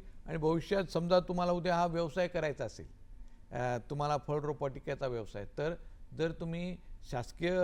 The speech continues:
रोपवाटिकेतनं जर खरेदी केलेली असेल, तर ही पावती तुम्हाला as a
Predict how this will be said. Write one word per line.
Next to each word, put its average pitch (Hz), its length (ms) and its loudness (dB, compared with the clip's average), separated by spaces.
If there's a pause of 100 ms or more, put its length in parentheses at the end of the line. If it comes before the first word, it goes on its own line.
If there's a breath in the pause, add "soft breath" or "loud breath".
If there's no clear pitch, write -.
(380)
रोपवाटिकेतनं 156 800 -2
जर 165 140 2 (100)
खरेदी 156 220 0
केलेली 143 300 0
असेल, 101 440 -2
तर 139 60 -2
ही 147 120 0
पावती 165 360 0
तुम्हाला 175 500 -2
as 160 80 -2
a 170 80 0